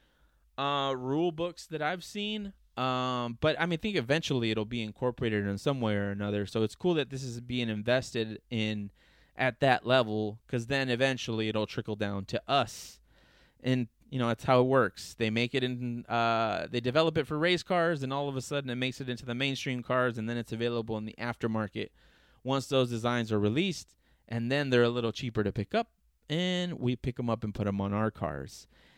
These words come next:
But that's pretty cool. You know, we've got four Acuras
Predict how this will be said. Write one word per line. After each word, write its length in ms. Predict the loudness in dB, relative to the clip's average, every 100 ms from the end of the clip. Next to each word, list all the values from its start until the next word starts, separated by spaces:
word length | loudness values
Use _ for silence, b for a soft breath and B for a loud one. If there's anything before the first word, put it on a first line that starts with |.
| b b b b b 2
But 120 | 4
that's 180 | 6 4
pretty 220 | 4 6
cool. 340 | 12 12 12
You 60 | 10
know, 80 | 6
we've 180 | 4 6
got 220 | 4 4 8
four 460 | 12 12 10 6 0
Acuras 840 | -2 -2 4 8 8 10 8 4